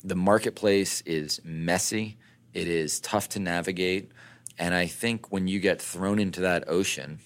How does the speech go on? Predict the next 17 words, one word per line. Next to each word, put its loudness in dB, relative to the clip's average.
and -6
you -2
don't -2
really 4
have 2
a 0
compass -4
to -8
navigate, -2
it -16
can -2
make 0
it 0
really 4
challenging 0
and -2
difficult. -6